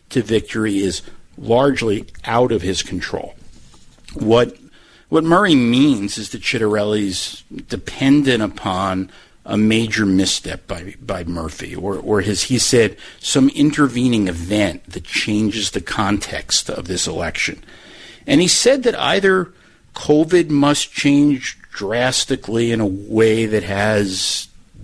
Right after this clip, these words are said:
negative effects for Murphy, or Murphy has to mishandle something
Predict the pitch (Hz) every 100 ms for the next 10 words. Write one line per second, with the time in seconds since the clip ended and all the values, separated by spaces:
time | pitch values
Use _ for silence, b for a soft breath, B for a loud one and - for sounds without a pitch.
0 | 113 117 120 123 123 104 104 - 101 92
1 | - - - B B B - 117 107 98
2 | 85 82 - 131 165 180 196 240 262 214
3 | 202 - 180 160 180 - - 202 269 269
4 | 151 - 98 90 -